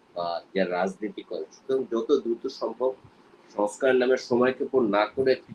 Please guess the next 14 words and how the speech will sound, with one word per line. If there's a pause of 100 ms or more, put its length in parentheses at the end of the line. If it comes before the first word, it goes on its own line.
যৌক্তিক
সময়ের
মধ্যে (840)
যত (180)
দ্রুত
নির্বাচন
দেয়া
যায়,
কারণ
অনেক
বিষয়
রয়েছে
যেগুলো (460)
পার্লামেন্টে